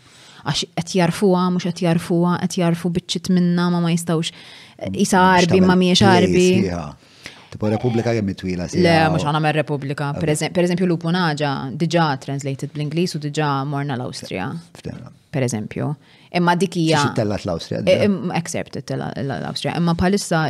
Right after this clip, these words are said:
Speaker 1: l-iskript qed idur tipo teatri Ewropej u speċi tal-, mbagħad ikunu artistic directors qed jarawha, mbagħad min jgħidlek, "Isma',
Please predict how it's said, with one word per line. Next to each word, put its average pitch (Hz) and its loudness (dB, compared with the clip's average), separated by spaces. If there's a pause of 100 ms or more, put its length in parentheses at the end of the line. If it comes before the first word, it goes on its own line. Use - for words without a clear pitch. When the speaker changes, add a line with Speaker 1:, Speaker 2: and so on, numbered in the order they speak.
Speaker 1:
l-iskript - -6
qed 156 -4
idur 151 -2 (100)
tipo - -10
teatri 135 -8 (340)
Ewropej 170 -2
u 165 0
speċi 160 -4
tal-, 151 -4
mbagħad 156 -8
ikunu 151 -6
artistic 151 -8
directors 170 -2
qed 143 -10
jarawha, 165 0
mbagħad 165 -2
min 151 -4
jgħidlek, 147 -6
"Isma', 160 -8